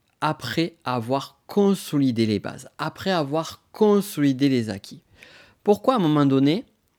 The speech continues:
l'Empire romain, la République romaine, a pu réussir à conquérir tout d'abord l'Italie,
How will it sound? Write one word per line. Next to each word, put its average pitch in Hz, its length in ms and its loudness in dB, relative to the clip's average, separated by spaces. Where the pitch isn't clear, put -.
l'Empire 156 440 0
romain, 139 420 0
la 139 120 -2
République 131 460 -6
romaine, 147 420 -4
a 131 100 -4
pu 202 140 -6
réussir 180 400 0
à 147 80 -2
conquérir 143 380 -4
tout - 100 -14
d'abord 151 340 0
l'Italie, 170 460 -2